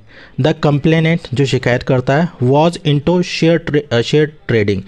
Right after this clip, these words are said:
तो वो शेयर ट्रेडिंग में है, तो वो उनको पता था, ठीक है, मतलब, मतलब वो रुचि रखते थे उसमें या फिर उसमें इन्वॉल्व थे। And promised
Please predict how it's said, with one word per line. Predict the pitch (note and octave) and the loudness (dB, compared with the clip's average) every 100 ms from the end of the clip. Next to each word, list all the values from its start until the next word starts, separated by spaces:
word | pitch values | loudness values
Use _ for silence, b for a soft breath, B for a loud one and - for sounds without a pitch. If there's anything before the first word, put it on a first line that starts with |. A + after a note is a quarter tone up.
| B B - | B B -2
तो | C#3+ | 0
वो | E3 | 0
शेयर | - D#3 | 2 0
ट्रेडिंग | D3+ D3 C#3+ D3 | 2 2 2 2
में | D3+ | 2
है, | C3 D#3 - B B B - | 0 -2 -4 B B B -2
तो | D3 | 0
वो | D3 | 2
उनको | D3 C#3+ F#3 | 0 0 -2
पता | C#3+ - G#2+ | -2 -2 -2
था, | A2+ G2+ | -2 -4
ठीक | - F3 | -2 0
है, | D#3+ | 0
मतलब, | E3 F#3 D3+ | 2 0 0
मतलब | C#3+ D3 E3+ | 0 0 2
वो | E3 | 2
रुचि | B2+ C3+ | 0 0
रखते | C3 - G#2 | -2 -2 -6
थे | - | -6
उसमें | A2 - G2+ G#2 - - b b b b - | -10 -8 -8 -10 -16 -20 b b b b -2
या | B2+ | 0
फिर | C#3 | 2
उसमें | C#3+ - D3 | 0 0 0
इन्वॉल्व | C3 A2 G#2+ F#2+ | 2 2 0 0
थे। | F#2 G#2 - - _ - - - B B B B D3 | -4 -4 -14 -20 _ -20 -20 -20 B B B B 0
And | F3 G3 | 2 2
promised | F#3 D#3+ D#3 F3 - | 2 2 4 2 0